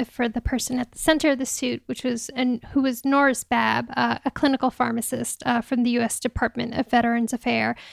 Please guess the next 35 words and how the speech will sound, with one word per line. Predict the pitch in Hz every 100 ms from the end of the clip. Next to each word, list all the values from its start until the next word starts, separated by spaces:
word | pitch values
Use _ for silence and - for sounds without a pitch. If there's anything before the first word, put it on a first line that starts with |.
| -
You | -
know, | 247
she | 233 294 285
is, | 247 - -
she | 285 262
had | 240
argued | - 240 226 233 233 226
that | 233 - -
she'd | - 240
been | 226
stripped | - - 262 240 -
of | - 233
her | - - 226 - - - - - - -
advanced | 220 220 214
certification | - - - - - 349 320 - 330 302 285
and | 240
denied | 233 233 226 226
a |
transfer | 226 - 277 262 -
and | 240 247
training | - 294 285 277
opportunities, | 269 262 - 269 254 247 247 240 233
and, | - - - -
and | 262
even | 277 285
shorted | 269 269 240
holiday | - - 262 254 247 226
pay | - - 233 233 262
because | 269 254 247 240
she | -
was | 233
a | 233
woman | 226 226 233
over | 233 262 233 226
forty. | - 233 208 254